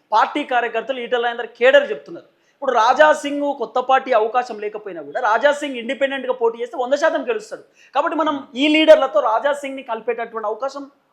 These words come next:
Speaker 1: ఉండదు. ఎందుకంటే రాజా సింగ్ జోన్ వేరే, సపరేట్ జోను, మళ్ళీ
Speaker 2: అవును.
Speaker 1: గోషామాల్ నియోజకవర్గం మొత్తం డిఫరెంట్, చాలా డిఫరెంట్ నియోజకవర్గం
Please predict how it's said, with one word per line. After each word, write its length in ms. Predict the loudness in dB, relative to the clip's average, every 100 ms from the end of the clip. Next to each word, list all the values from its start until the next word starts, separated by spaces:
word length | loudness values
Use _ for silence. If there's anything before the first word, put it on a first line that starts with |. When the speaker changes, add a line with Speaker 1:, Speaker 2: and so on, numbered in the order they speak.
| 2
Speaker 1:
ఉండదు. 320 | 8 8 6 -8 _ -10
ఎందుకంటే 260 | -2 4 4
రాజా 340 | 4 4 2
సింగ్ 320 | 0 -8 -8
జోన్ 320 | -2 2 2 2
వేరే, 340 | 0 0 -4
సపరేట్ 440 | -8 -4 -2 -2
జోను, 400 | -2 -2 -4 -10 -12 -12 -6
మళ్ళీ 160 | -2
Speaker 2:
అవును. 180 | -2 4
Speaker 1:
గోషామాల్ 640 | 6 6 6 4 2 0
నియోజకవర్గం 760 | 2 4 4 4 2 2 2 -2
మొత్తం 300 | -2 -4 -4
డిఫరెంట్, 400 | -6 -2 -2 -4 -16 _ _ _ _ 2
చాలా 180 | 6 6
డిఫరెంట్ 400 | 2 -2 -2 -2
నియోజకవర్గం 680 | 0 0 -2 -10 -10 -12